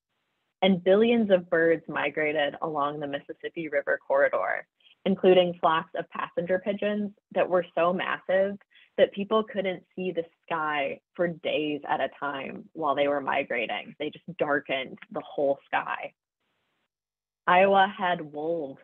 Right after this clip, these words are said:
and bears, especially in northeast Iowa in the more wooded regions.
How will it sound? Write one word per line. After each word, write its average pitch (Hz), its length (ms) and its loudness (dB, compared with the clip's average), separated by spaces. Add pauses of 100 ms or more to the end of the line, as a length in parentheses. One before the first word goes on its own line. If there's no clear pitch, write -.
(180)
and 147 220 -12
bears, 143 560 -4 (240)
especially 139 880 -6
in 147 180 -14
northeast 143 480 -6 (160)
Iowa 147 720 2
in 156 140 -8
the 143 60 -8
more 147 280 0
wooded 147 480 -4
regions. - 540 -8